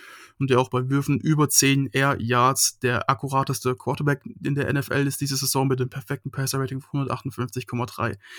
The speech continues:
Deswegen gehe ich davon aus, dass wir in der Offense wieder ein relativ gutes Spiel sehen werden und natürlich diese, diesen, ja, diesen Hauch einer Elite-Defense ein bisschen überwinden werden von den Browns. Was es natürlich nicht von mir heißen soll, ich glaube, dass wir die Browns rausschießen.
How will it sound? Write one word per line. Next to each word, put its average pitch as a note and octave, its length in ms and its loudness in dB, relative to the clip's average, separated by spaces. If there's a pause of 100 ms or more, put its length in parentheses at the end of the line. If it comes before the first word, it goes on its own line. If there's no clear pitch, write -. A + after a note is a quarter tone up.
(460)
Deswegen D3 340 4
gehe C#3 120 0
ich C3 60 -2
davon C#3 200 -4
aus, C#3 300 0
dass - 160 -6
wir C3 160 2
in C#3 80 2
der C3+ 100 2
Offense D3 340 2
wieder E3 120 6
ein D#3 60 6
relativ D3 280 0
gutes C#3 200 -6
Spiel E3+ 340 2
sehen C3 280 0
werden C3+ 300 2
und C#3+ 80 2
natürlich C#3 320 2
diese, C3+ 540 2
diesen, C3 480 -2 (320)
ja, C3+ 160 -6
diesen C3+ 280 -2
Hauch C#3+ 160 2
einer C3+ 200 2
Elite-Defense C#3+ 600 0
ein C3+ 100 -4
bisschen C3+ 440 2
überwinden D3 480 0
werden D3 200 2
von C#3+ 120 0
den C#3 100 0
Browns. C#3 380 -2 (720)
Was C3 160 2
es - 60 2
natürlich C#3+ 340 2
nicht D3+ 120 2
von C#3 120 2
mir B2 120 2
heißen C3+ 280 0
soll, B2+ 220 2
ich B2 100 -4
glaube, A2+ 160 -4
dass B2 100 -4
wir C3 60 -10
die B2+ 80 -4
Browns - 360 -6
rausschießen. B2 640 -2